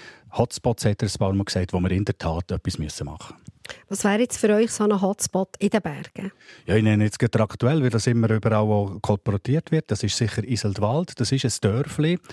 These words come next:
Speaker 1: wo auch nicht Zeit hat gehabt, über viele Jahre hinweg sich auf die, auf die Gäste vorzubereiten, sondern wo ein bisschen überrascht worden ist, wo relativ schnell sehr viele Gäste auf einmal das wunderbare Dörfli an dem Brienzensee entdeckt haben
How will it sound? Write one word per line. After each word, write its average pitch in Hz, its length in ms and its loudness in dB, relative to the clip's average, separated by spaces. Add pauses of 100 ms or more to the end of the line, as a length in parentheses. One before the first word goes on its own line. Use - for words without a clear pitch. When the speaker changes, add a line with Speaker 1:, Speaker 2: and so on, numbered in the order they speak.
(420)
Speaker 1:
wo 107 320 2
auch 117 180 2
nicht 127 220 2
Zeit - 320 0
hat - 180 -2
gehabt, 120 400 0
über 123 320 0
viele 131 280 2
Jahre 113 260 2
hinweg 110 400 0
sich - 200 0
auf 110 200 -2 (100)
die, 107 160 4
auf 101 380 0
die 98 100 2
Gäste 107 320 0
vorzubereiten, 135 640 0
sondern 110 360 -2
wo 101 160 0
ein - 80 -4
bisschen 110 160 0
überrascht 104 480 0
worden 131 320 0
ist, 135 200 0
wo 107 180 0
relativ 104 420 0
schnell 110 460 2 (360)
sehr 113 260 0
viele 104 240 -2
Gäste - 460 -2
auf 117 80 -6 (100)
einmal 101 200 0
das - 340 -6
wunderbare 101 540 0
Dörfli 98 500 0
an 90 120 -2
dem 90 180 -2
Brienzensee 101 460 0
entdeckt 95 440 -2
haben 135 220 2